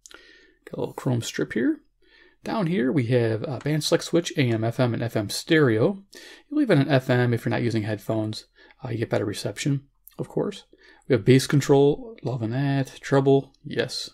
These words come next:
good to have. This is most important, the wide and narrow filter used on the A M band. You'll find yourself putting this from wide to narrow quite often, mainly narrow for those distant stations,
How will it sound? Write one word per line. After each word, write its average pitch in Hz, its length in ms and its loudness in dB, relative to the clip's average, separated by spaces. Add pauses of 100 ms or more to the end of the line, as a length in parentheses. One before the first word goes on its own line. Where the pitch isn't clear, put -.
(120)
good - 100 -10
to 113 80 -10
have. 127 420 0 (560)
This 202 200 2
is 110 100 -4
most 147 300 4
important, 123 420 0 (260)
the 139 120 6
wide 131 400 2
and 123 180 -2
narrow 151 260 2
filter 123 540 0 (240)
used 117 340 0
on 123 140 -2
the - 100 -2
A 151 200 4
M 139 160 6
band. 117 340 0 (260)
You'll 165 120 0
find 185 180 -2
yourself 131 520 2 (500)
putting 196 240 0
this 151 120 2
from 113 200 -4
wide 117 440 0
to - 140 -2
narrow 120 220 0
quite - 240 -2
often, 120 500 0 (300)
mainly 214 320 4
narrow 120 400 4
for 110 340 0
those 107 220 -6
distant 151 320 0
stations, 123 520 2